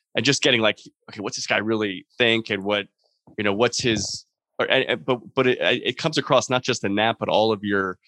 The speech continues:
you know, man on the street sort of, uh, mentality. Uh, Daniel, when you, uh,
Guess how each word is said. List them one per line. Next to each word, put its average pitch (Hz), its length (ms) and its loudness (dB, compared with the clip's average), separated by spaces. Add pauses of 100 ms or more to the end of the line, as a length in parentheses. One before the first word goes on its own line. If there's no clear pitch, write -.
(400)
you 117 100 -6
know, 95 160 -2
man 110 300 2
on 107 80 2
the 98 80 -2
street 104 480 0
sort 98 320 0
of, 92 240 -4 (160)
uh, 85 380 0
mentality. 98 640 -2 (300)
Uh, 113 220 4
Daniel, 139 340 4
when 127 200 4
you, 147 240 4
uh, 117 300 6